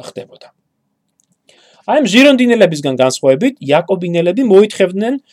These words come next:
ცენტრალიზებული ხელისუფლების შექმნას, რასაც ისინი ევროპასთან ახლად დაწყებული ომის რეალებიდან გამომდინარე ამართლებდნენ.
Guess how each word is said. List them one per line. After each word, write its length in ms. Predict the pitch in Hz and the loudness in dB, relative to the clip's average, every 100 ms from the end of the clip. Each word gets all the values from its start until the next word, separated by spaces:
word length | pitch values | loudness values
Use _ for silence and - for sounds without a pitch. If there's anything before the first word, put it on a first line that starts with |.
| _ _ - | _ _ -10
ცენტრალიზებული 1080 | - 214 220 214 185 180 160 160 147 143 190 | -2 0 2 2 2 0 0 -2 -2 -4 -4
ხელისუფლების 680 | 160 139 131 131 127 139 | -4 -6 -8 -8 -8 -8
შექმნას, 500 | - - - - - | -10 -10 -10 -20 -12
რასაც 300 | 127 147 190 180 | -4 -2 -2 -6
ისინი 320 | 156 190 180 | -6 -4 0
ევროპასთან 640 | 151 165 156 139 - 196 | 2 4 4 0 0 -4
ახლად 300 | 147 - 139 127 | -4 -4 -4 -2
დაწყებული 480 | 127 - 139 170 | -4 -4 -8 -4
ომის 320 | 160 131 147 147 | 0 0 -2 -6
რეალებიდან 640 | 120 117 117 113 117 135 | -4 -2 -4 -10 -8 -8
გამომდინარე 600 | 139 110 110 104 113 139 | -8 -10 -12 -14 -10 -6
ამართლებდნენ. 640 | 165 180 208 - - - | -6 -2 -4 -4 -18 -18